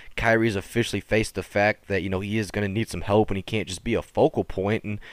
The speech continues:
I think him joining L A would be a huge boost for the Lakers, but obviously the Lakers, they're gonna have to give up something, and I think this would be the perfect time to get rid,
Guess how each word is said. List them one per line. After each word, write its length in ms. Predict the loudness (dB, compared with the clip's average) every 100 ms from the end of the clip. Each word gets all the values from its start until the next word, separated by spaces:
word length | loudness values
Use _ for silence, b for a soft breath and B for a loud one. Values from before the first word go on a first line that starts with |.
| B B B -6
I 100 | -2
think 200 | -2 -2
him 180 | -2
joining 320 | 2 2 2 0
L 180 | 4
A 80 | 6
would 140 | 4 2
be 100 | -2
a 40 |
huge 460 | -2 2 2 2 2
boost 280 | 4 2 -2
for 460 | -10 0 2 4
the 80 | 2
Lakers, 500 | 4 4 4 -2 2
but 220 | 2 2 B B B -6
obviously 380 | 0 0 0 -2
the 80 | 2
Lakers, 280 | 2 0 -2
they're 120 | 0
gonna 120 | 2
have 140 | 0 0
to 80 |
give 280 | -2 0 4
up 180 | 2 2
something, 560 | 0 2 2 2 0 4
and 80 |
I 60 | 2
think 220 | 2 0
this 140 | 0 -2
would 100 | 0
be 80 |
the 80 | 0
perfect 360 | 2 0 0 -6
time 260 | -2 -2 -2
to 80 |
get 260 | -4 -2 -2
rid, 380 | 0 4 4